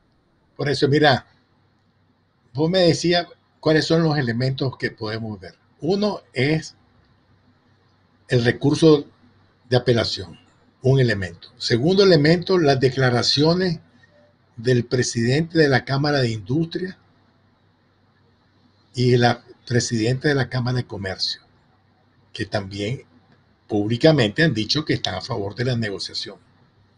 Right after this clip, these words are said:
Es decir, son dos elementos más. Es decir, es la sumatoria de estos elementos es lo que nos está diciendo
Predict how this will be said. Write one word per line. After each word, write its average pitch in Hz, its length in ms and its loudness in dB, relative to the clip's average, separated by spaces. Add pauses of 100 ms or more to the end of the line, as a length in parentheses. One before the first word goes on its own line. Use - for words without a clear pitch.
(260)
Es - 60 -20
decir, 123 260 -4
son 110 280 -6
dos 110 220 -6
elementos 101 560 -6
más. 151 220 -6 (1300)
Es 120 180 -6
decir, 147 180 -6 (720)
es 175 160 6
la 175 100 8
sumatoria 185 720 6
de 165 80 8
estos 185 260 2
elementos 143 540 -2
es 135 60 -2
lo 135 80 -2
que 160 100 -2
nos 151 120 -2
está 113 180 -6
diciendo 120 600 -8